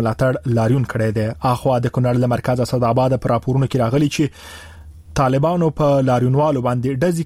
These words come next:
کړې دي او د رویټرز خبري اژانس د راپور له مخې ګڼو کسانو ته پکې مرګ ژوبله اوښتې ده.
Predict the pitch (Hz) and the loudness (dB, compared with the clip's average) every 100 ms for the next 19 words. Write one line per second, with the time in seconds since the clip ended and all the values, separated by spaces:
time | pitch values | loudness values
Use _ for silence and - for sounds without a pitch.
0 | - 160 151 156 135 127 135 127 123 127 | 0 0 2 2 2 2 0 0 -2 -2
1 | 123 127 123 135 123 - 117 - 127 123 | 0 2 2 0 0 0 -2 0 2 2
2 | 131 - 143 127 190 147 117 123 117 113 | 0 0 0 2 0 0 -2 -4 -2 -2
3 | 117 - 147 - 135 123 117 117 131 110 | -2 -2 -2 0 0 2 0 0 0 0
4 | 110 113 - 117 120 | -2 -2 -2 -2 -2